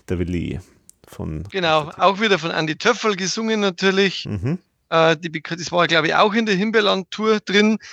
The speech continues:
Speaker 2: weil da haben sie ja damals auch, denke ich mal, so ein bisschen ihre eigene Drogengeschichte ein bisschen verarbeitet, auch damals mit Schwabisch Schneid.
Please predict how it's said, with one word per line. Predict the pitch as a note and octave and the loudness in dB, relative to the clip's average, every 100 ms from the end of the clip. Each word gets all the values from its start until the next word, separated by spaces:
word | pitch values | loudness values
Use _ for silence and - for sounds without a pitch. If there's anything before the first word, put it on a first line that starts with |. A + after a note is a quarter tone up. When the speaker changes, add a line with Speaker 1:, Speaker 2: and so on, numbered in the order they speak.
| - - | -20 -4
Speaker 2:
weil | E3 | 0
da | D#3 D3+ | 2 2
haben | F#3+ | 2
sie | E3+ | 0
ja | F3 | 2
damals | C#3 D#3 G3+ F3+ | 4 4 4 2
auch, | F3+ E3 F3+ - | 2 2 0 -4
denke | F3 F3+ G3 | -8 -6 -6
ich | |
mal, | F3+ F3 | -4 -2
so | E3+ | -2
ein | |
bisschen | D#3 F3+ F#3+ | -4 -6 -2
ihre | F#3 E3 E3 | 0 2 4
eigene | E3 G3+ G3+ | 4 2 0
Drogengeschichte | F3 F3+ G#3 A3+ G#3+ G#3 - _ G3+ - A3 - G#3+ | -2 -4 -4 -2 -4 -4 -10 _ -6 0 0 0 -2
ein | F3 | 0
bisschen | G3 F3 | -2 0
verarbeitet, | F3+ F3+ G3 G3 F#3 F3 | 4 4 4 2 0 2
auch | D#3 D#3+ D#3+ | 2 2 0
damals | D#3 E3 D#3 | -2 0 -2
mit | D#3+ D3+ - | -4 -8 -8
Schwabisch | - D3+ D3+ C#3+ | 0 0 0 -4
Schneid. | D#3+ D3+ F#3+ | -2 2 2